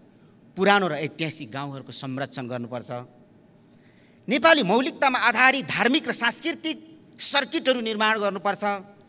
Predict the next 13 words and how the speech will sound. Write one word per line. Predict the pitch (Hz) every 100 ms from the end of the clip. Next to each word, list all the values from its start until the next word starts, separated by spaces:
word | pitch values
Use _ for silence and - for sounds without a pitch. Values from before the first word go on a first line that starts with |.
| -
जो | 135 180
नयाँ | 170 156
गन्तव्यको | 160 160 196 165 185 175 - - -
आधार | 151 127 127 123
तयार | - 123 131
होस् | 120 113
भन्ने | 120 117
हाम्रो | 120
स्पष्ट | - 269 - - 262 - - 262 196 101 - - _ _ _ _ _ _ _ _ _ _
हाम्रो | 139 143 135 - - -
विषय | 110 - 117 104
थियो। | - 101 - _ _ _ _ _ - - _ - -
तर | -